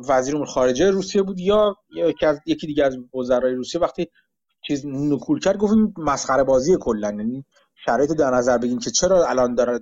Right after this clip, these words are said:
روسیه دیفالت می‌کنه، یک، اه، بال ماسکه‌ایه که کشورها رو انداختن برای اینکه روسیه نذارن روسیه بدهیشو پس بده. این دو جور، دو نگاه مختلف، دو، اه، نوع مختلف دیفالت کردن خیلی جالب بود. بعد ماجراهای چیز و آرژانتین و اینا رو میگه که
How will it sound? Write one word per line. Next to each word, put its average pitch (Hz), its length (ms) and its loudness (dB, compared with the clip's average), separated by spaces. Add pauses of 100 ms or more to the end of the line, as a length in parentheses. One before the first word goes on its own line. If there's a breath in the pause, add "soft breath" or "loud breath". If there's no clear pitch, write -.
(220)
روسیه 120 280 -8
دیفالت 120 440 -2
می‌کنه، 131 480 -4 (400 soft breath)
یک، 147 260 -2 (240)
اه، 113 260 -2
بال 131 520 0
ماسکه‌ایه 175 520 2
که 175 300 2 (320)
کشورها 135 280 0
رو 165 100 4
انداختن 165 260 0
برای 147 140 2
اینکه 160 140 -2
روسیه 170 160 0
نذارن 139 260 0
روسیه 104 280 -4
بدهیشو 107 380 -4 (160)
پس - 140 -14
بده. - 140 -20 (540 soft breath)
این 202 320 2
دو 190 180 4
جور، 190 420 2 (100)
دو 185 200 4
نگاه 156 500 0
مختلف، 143 520 -4
دو، 165 140 4 (560)
اه، 117 120 -8 (160)
نوع 160 420 2
مختلف 139 480 -2
دیفالت 131 340 -4
کردن 143 240 0
خیلی 175 220 -2
جالب 143 340 2
بود. 127 180 -10
بعد 147 200 0
ماجراهای 139 520 2
چیز 170 240 -2
و 175 100 4
آرژانتین 127 540 -2
و - 20 -2
اینا 151 180 0
رو 175 80 -2
میگه 170 140 -10
که 180 160 -4